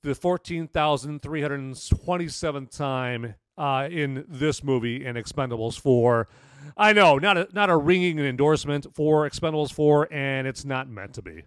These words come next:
okay? And it's, it's just a money grab, it seems to me. Now we're gonna go more in depth into Expan-, Expandables, Expendables four here, but, uh, as you could tell from what I'm saying right now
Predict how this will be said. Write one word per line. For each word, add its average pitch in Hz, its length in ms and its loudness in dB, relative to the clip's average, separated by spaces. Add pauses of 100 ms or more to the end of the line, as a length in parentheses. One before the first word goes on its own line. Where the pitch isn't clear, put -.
(100)
okay? 113 300 -6 (540)
And 147 800 -2
it's, - 440 -12 (160)
it's - 460 -12
just 196 280 0
a 151 60 2
money 143 320 -2
grab, 135 600 -2
it 151 160 -10
seems 151 380 -4
to 147 100 -4
me. 135 520 -2 (340)
Now 262 200 6
we're 254 80 4
gonna 254 140 4
go 208 200 6
more 156 360 4
in 131 180 -4
depth 120 460 -6 (120)
into 143 680 0
Expan-, 131 480 -6
Expandables, 107 760 -10
Expendables 170 600 -2
four 143 400 4 (420)
here, 143 480 2
but, 139 460 2
uh, 143 220 0
as 202 240 4
you - 40 -18
could 156 160 -4
tell 143 480 4 (200)
from 170 120 -2
what 160 140 2
I'm 139 100 -2
saying 135 300 -2
right 117 220 -6
now 113 500 -2